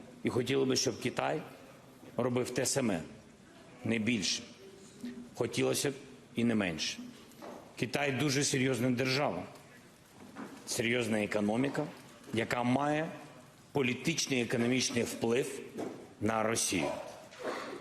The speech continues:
Реально має вплив. Вважаю, що Китай міг би нам допомогти. І тому дуже хотів би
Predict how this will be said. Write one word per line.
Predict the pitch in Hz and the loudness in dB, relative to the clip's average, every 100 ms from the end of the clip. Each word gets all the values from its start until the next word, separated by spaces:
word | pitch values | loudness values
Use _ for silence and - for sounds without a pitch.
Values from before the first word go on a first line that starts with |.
| - - | -14 -6
Реально | 120 120 131 170 143 | -2 2 2 4 4
має | 107 104 120 131 131 - - | 4 4 4 2 0 -2 -10
вплив. | - 107 87 - - | -2 2 2 0 -2
Вважаю, | 127 131 104 139 185 175 101 - - - - - | 0 2 2 2 4 2 2 -2 -12 -18 -20 -6
що | - 135 | -2 0
Китай | 107 113 139 151 | 0 0 0 0
міг | 120 110 143 | 2 4 4
би | 139 123 | 4 2
нам | 107 123 160 - - | 2 2 0 -2 -8
допомогти. | 117 127 139 127 120 107 - 90 - - - - - - - - - - - 247 240 - - - - - - - | -4 0 2 2 2 0 -2 -2 -4 -16 -20 -20 -20 -20 -20 -20 -20 -20 -18 -14 -14 -14 -20 -20 -20 -20 -20 -8
І | - | -4
тому | 117 120 117 | 0 2 2
дуже | 104 143 123 | 2 2 2
хотів | 123 113 - 165 | 2 0 0 0
би | 175 202 | 0 -2